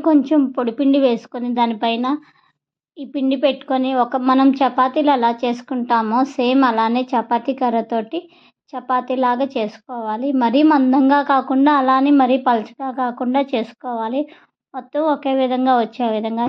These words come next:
చూడండి పిండి ఎంత బాగా అవుతుందో, దాని అంతటికి అదే రౌండ్గా వస్తుంది,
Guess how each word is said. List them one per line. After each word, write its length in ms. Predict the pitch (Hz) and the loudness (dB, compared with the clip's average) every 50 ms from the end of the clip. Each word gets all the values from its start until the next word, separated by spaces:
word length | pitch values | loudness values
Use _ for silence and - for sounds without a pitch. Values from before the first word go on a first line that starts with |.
| 349 - | -2 0
చూడండి 360 | 285 269 240 247 240 247 262 254 262 | 0 2 2 2 2 0 0 -2 -4
పిండి 200 | 254 247 247 254 247 | -2 -2 0 0 0
ఎంత 200 | 240 233 240 269 254 233 240 | 0 0 0 -2 0 2 2
బాగా 240 | 240 240 233 233 254 247 | 2 2 2 2 0 0
అవుతుందో, 360 | 240 226 240 285 240 240 254 294 - - _ _ _ _ _ _ _ - 285 | 0 -2 -4 -4 -2 -2 -2 -4 -6 -10 _ _ _ _ _ _ _ -8 -4
దాని 160 | 277 269 269 269 | -4 -2 0 -2
అంతటికి 320 | 269 240 269 262 294 285 269 | -2 -2 -4 -4 -2 0 0
అదే 120 | 254 240 269 269 | 2 2 2 2
రౌండ్గా 480 | 254 240 240 247 254 262 262 269 269 277 262 240 | 2 2 2 2 2 2 4 4 4 4 4 2
వస్తుంది, 380 | 226 - - _ - 240 247 | 2 -2 -8 _ -12 -10 -8